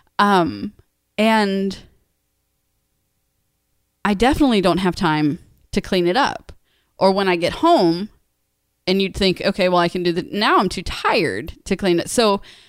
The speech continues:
it's not so much that I couldn't do the dishes.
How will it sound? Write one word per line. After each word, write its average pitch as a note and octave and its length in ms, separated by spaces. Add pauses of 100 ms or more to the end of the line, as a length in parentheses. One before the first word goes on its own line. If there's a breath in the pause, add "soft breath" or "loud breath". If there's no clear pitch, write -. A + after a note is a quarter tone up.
(500 soft breath)
it's G#3+ 180
not D4 220
so C4 140
much F#3 420 (180)
that F3+ 580 (720)
I F#3+ 100
couldn't G3 460
do F3 120
the D3 120
dishes. F3 600